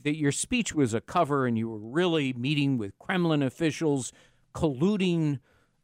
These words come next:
uh, with, uh, the Trump campaign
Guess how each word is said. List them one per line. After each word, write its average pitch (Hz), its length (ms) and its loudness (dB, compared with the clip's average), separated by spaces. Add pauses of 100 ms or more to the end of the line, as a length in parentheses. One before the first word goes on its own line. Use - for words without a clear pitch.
uh, 131 360 2
with, 139 460 -2 (160)
uh, 127 460 0 (600)
the 127 80 -6
Trump 196 300 0
campaign 139 880 0